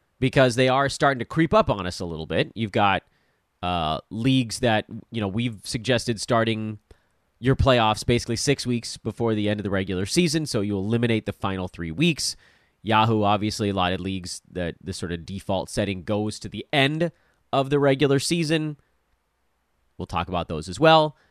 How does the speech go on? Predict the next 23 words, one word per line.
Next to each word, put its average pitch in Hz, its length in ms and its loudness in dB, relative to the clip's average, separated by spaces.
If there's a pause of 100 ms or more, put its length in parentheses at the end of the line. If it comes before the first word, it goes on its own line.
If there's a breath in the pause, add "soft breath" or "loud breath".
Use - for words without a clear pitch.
(180)
And 131 140 0
then 143 100 0
there's 135 220 2
kind 135 180 2
of 117 160 -4
the 135 240 0
in-between. 123 640 -2 (420)
Quoth 170 480 4 (100)
the 127 140 -2
great 131 340 2
original 113 440 0
Kitten 95 340 -2
Mittens. 82 580 -6
Do 113 100 -8
your 160 180 -4
fantasy 156 360 -2
leagues 139 300 0
start 127 320 2 (160)
early, 156 340 0
late, 135 320 2
or 110 160 2
in 139 240 0
between? 147 600 -2